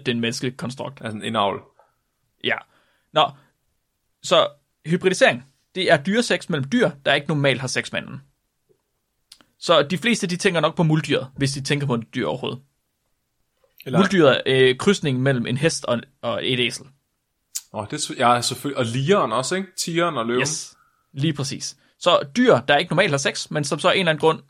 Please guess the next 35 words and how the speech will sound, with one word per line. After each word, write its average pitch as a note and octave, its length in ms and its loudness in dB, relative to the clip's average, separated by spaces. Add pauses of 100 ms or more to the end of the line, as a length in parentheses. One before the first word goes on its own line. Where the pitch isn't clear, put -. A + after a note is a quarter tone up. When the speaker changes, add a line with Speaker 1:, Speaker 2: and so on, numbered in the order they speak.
Speaker 1:
har A2 280 -2
sex, - 400 -4
og D3 160 2
så D3 140 2
rent D3 160 2
faktisk B2+ 200 0
laver A#2+ 360 2
et C#3 100 -6
stykke - 280 -8
afkom. - 320 -6 (1200)
Og D#3+ 120 0
når F#3 120 8
man F#3+ 120 6
så A3+ 100 -4
tænker A#3 280 0
på G#3+ 80 0
de D#3 80 -4
her C#3+ 100 4
dyr C#3+ 200 0
her, - 160 -4
så, F#3 360 4
øh, D3 200 4
kommer, D3 300 2
hvis D3+ 160 -6
man F3+ 80 -6
kommer F3 160 -2
til - 80 0
at G3 60 0
tænke G3 140 -6
på F3+ 80 -6
muldyret, D#3+ 480 -2
så - 180 -2
bliver F#3+ 180 0
man E3 120 0
også F3+ 140 -2